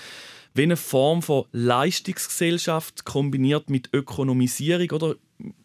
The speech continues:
Alle, die irgendwie in einem Gesundheitsberuf arbeiten, merken, hey, wir haben weniger Zeit, wir haben wenig Personal, wir müssen schauen, dass wir das auf die Reihe bekommen. Und genau so bin ich eigentlich immer gesteuert gewesen. Und ich habe immer gedacht,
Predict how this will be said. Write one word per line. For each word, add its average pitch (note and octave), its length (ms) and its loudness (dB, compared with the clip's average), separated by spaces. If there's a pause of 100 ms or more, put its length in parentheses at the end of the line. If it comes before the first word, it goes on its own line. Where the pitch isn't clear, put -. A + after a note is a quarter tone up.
Alle, D3+ 220 2
die C#3+ 60 0
irgendwie C#3+ 380 2
in B2+ 120 2
einem B2 140 -2
Gesundheitsberuf C#3+ 960 0
arbeiten, - 360 -8
merken, C3+ 360 -2
hey, D#3 220 2 (380)
wir G#2+ 100 -8
haben A#2+ 100 -8
weniger D3 340 -2
Zeit, F#3 520 0 (360)
wir C3+ 280 4
haben C3+ 260 2
wenig D3 300 2 (120)
Personal, D3 640 2
wir D3 80 0
müssen D3 200 2
schauen, D#3+ 320 2
dass C#3+ 140 -6
wir C#3+ 80 -4
das C#3 180 -2
auf - 120 -12
die - 100 -6
Reihe D3 260 2
bekommen. D3 380 -2
Und C3+ 160 -4
genau C#3 340 4
so D#3 440 2 (520)
bin C3+ 120 2
ich C#3+ 100 2
eigentlich C#3+ 240 2
immer D3+ 200 2
gesteuert D#3 500 -2
gewesen. - 160 -4
Und C3 80 4
ich C3+ 80 0
habe F3+ 100 2
immer G3+ 160 6
gedacht, F3+ 560 0